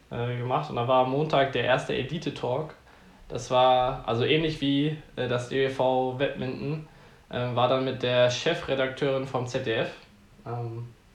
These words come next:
das war ziemlich cool und ziemlich interessant. Äh, und deswegen, das meine ich so mit, dass jetzt alle so irgendwie online auch irgendwelche Angebote machen und dann hast du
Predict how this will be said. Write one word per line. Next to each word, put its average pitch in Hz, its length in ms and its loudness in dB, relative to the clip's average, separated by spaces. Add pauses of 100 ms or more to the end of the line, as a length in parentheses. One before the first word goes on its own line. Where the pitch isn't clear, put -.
(960)
das - 280 -4
war 123 560 -2
ziemlich - 320 -6
cool 143 260 0 (380)
und 113 140 -6
ziemlich 131 240 -4
interessant. 123 480 -2 (720)
Äh, 110 280 -8 (120)
und 117 100 -2
deswegen, 139 320 4
das 139 160 2
meine 147 160 6
ich 160 60 -4
so 135 100 0
mit, 123 200 -2 (1160)
dass 120 280 0
jetzt 123 260 -4
alle 143 300 6
so 131 260 2
irgendwie 127 320 0
online 139 360 4
auch 123 120 2
irgendwelche 131 340 -2
Angebote 123 440 -2
machen 120 340 -2
und 120 220 -4
dann 117 120 -2
hast 120 200 -2
du 117 220 0